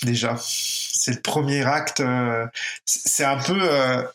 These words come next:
c'est un peu la même, euh, la même démarche que, euh, l'alimentation bio. Enfin,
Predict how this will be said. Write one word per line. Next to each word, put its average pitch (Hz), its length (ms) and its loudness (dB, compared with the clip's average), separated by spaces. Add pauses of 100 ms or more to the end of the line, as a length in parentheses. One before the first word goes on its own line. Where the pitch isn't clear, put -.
(300)
c'est - 180 2
un 139 120 2
peu 185 160 2
la 151 160 2
même, 156 280 2
euh, 123 580 2 (220)
la 131 180 2
même 156 260 2
démarche 151 760 0
que, 147 80 0
euh, 135 580 2 (1120)
l'alimentation 147 720 2
bio. 165 320 0 (420)
Enfin, 110 580 0